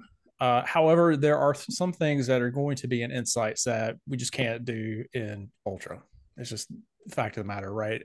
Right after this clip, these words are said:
Um, you know, we started, we released, uh, Media Origin with, uh, you know, with Ultra back in version eight six, I think, but we wanted to take that a little bit further. So, uh, it was, it made sense to have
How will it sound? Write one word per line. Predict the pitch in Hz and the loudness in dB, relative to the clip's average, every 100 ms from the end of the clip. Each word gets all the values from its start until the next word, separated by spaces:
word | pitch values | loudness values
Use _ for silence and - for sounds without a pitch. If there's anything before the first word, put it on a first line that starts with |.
| - | -4
Um, | 113 107 107 104 - - - - _ | -2 0 -2 -6 -12 -20 -20 -20 _
you | 127 | 0
know, | 120 | 2
we | 120 | 0
started, | - 143 135 131 123 | 4 4 6 4 2
we | 135 127 - | 0 0 -2
released, | 143 135 131 123 - 143 | 0 4 4 2 -4 -4
uh, | 123 120 | -4 0
Media | 139 139 117 | 4 4 4
Origin | 117 123 120 117 113 107 - | 2 0 0 -4 -4 -6 -8
with, | - 143 110 - | -6 -4 -4 -6
uh, | 127 | -12
you | 135 | -6
know, | 127 117 110 - - | -4 -4 -6 -14 -8
with | 127 | -4
Ultra | 127 117 - 120 110 | -2 -2 -2 -2 0
back | 117 113 | -2 -2
in | 110 117 139 | -4 -8 -6
version | 117 120 117 | -6 -6 -6
eight | 120 - | -6 -4
six, | - 120 - | -2 -4 -4
I | 120 | -4
think, | 131 127 113 | -2 -2 -2
but | 127 113 - _ 233 254 | -4 -4 -6 _ -18 -6
we | 143 | 0
wanted | 135 147 143 | 4 4 4
to | 127 | 2
take | 123 117 | 0 -2
that | 123 110 | -2 -2
a | |
little | 107 107 | -2 -4
bit | 107 | -6
further. | - 262 196 151 | 2 4 6 4
So, | - 131 127 123 - - - - _ 131 | 4 2 4 0 -6 -20 -20 -20 _ -4
uh, | 131 123 120 117 117 _ _ _ _ _ _ _ _ _ _ | 0 2 2 2 -2 _ _ _ _ _ _ _ _ _ _
it | 151 | -6
was, | 143 135 131 - _ | -2 0 -2 -4 _
it | 151 | -2
made | 151 156 147 | 2 4 4
sense | - 156 - | 2 0 -2
to | |
have | 120 135 127 120 117 | 2 4 4 2 -2